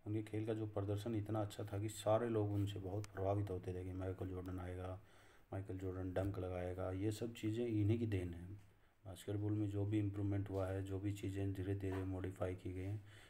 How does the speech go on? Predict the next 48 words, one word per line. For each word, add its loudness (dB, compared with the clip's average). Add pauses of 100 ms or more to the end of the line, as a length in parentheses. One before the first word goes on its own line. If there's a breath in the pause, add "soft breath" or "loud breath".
(160 loud breath)
ये 0
सब 0
इन्हीं 2
की 0
startup 0
है -2
Michael -4
Jordan -4
की। -10
Michael 0
Jordan 4
ऐसे 0
player 0
थे 0
जिनको 0
Air 4
Jordan 2
या 4
हिस 0 (640 loud breath)
एयरनेस 0
के -4
नाम 0
से -6
भी 0
बुलाया -4
जाता -8
था। -10 (1000 loud breath)
इन्होंने 2
जो 2
है 4
अपनी 2
पहली 4
एनबीए 6
जो 2
championship -2
जीता -2
और 2
उसके -2
बाद 2
लगातार 2
दो 2
साल 0
तक -6
इस -2
जीत -4
को -6
बनाए -4
रखा। -6